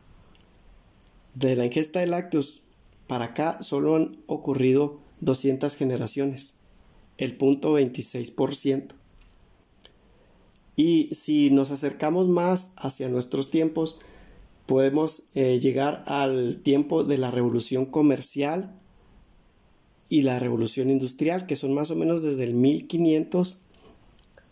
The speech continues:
ah, eh, para la revolución comercial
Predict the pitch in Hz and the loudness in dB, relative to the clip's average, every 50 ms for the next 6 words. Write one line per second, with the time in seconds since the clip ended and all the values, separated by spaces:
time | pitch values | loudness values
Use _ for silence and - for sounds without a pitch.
0 | _ - - 139 127 123 123 - - - - - 139 127 120 113 - - 131 127 | _ -6 -4 -2 -2 -2 -2 -4 -6 -10 -10 -6 -4 -4 -4 -4 -6 -6 -6 -4
1 | 120 120 120 120 120 120 123 120 117 120 113 - 139 139 135 - - 156 156 143 | -4 -2 -2 -2 0 0 0 0 0 0 0 0 0 0 0 2 2 2 0 0
2 | - - 135 139 139 147 - | 0 -2 -2 -2 -4 -6 -8